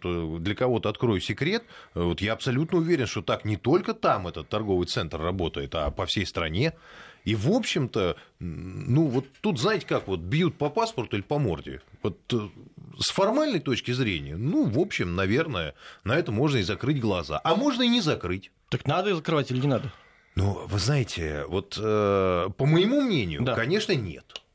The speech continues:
Speaker 2: Что нет?
Speaker 1: Если не надо закрывать.
Speaker 2: И что надо делать?
Speaker 1: Э, нужно, чтобы, м, если налоговая не справляется, тогда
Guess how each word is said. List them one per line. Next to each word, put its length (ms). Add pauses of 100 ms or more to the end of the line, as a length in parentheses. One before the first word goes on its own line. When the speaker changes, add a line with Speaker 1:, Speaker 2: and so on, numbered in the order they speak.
(200)
Speaker 2:
Что 180
нет? 280
Speaker 1:
Если 360
не 140
надо 320
закрывать. 480
Speaker 2:
И 40
что 200
надо 180
делать? 300
Speaker 1:
Э, 440
нужно, 840
чтобы, 380 (180)
м, 520
если 280
налоговая 400
не 100
справляется, 600
тогда 380